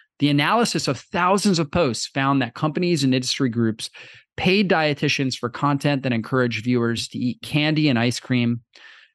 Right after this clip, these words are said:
downplayed the health risks of highly processed foods, and pushed unproven supplements, messages that run counter to decades of scientific evidence and healthy eating.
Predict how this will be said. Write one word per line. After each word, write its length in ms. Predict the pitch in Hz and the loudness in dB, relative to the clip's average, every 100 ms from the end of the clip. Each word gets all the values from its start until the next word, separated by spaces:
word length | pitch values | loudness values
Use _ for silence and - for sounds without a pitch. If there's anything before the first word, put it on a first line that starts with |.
| - | -4
downplayed 500 | 127 180 190 196 175 | 0 0 2 2 2
the 80 | 160 | 4
health 240 | 180 165 | 2 2
risks 400 | 135 107 - - | -2 -2 -4 -4
of 120 | 117 | -6
highly 400 | 101 - 151 160 | -6 -2 2 2
processed 500 | 151 135 120 104 - | 2 -2 -2 -4 -6
foods, 380 | - 170 165 147 - - - _ | 2 6 6 2 -8 -20 -20 _
and 160 | 139 135 | -4 2
pushed 300 | 165 143 - 147 | 4 2 -2 0
unproven 560 | 156 165 180 165 156 | 0 2 2 2 2
supplements, 640 | - 147 143 123 87 - - _ _ _ | 0 -2 0 -2 -4 -12 -16 _ _ _
messages 640 | 131 165 - 139 143 110 | 0 0 0 2 0 2
that 180 | 117 117 | -2 0
run 200 | 123 120 | 0 0
counter 480 | - 175 190 185 180 | 0 0 2 2 0
to 160 | - | -2
decades 480 | 131 143 143 143 131 | 0 0 2 0 0
of 80 | 120 | -4
scientific 580 | - 127 135 151 135 123 | -2 0 2 0 -2 0
evidence 440 | 110 113 110 107 | 0 0 -2 -2
and 100 | 113 | -6
healthy 280 | 98 95 - 104 | -4 -6 -6 -2
eating. 280 | 131 117 | 0 0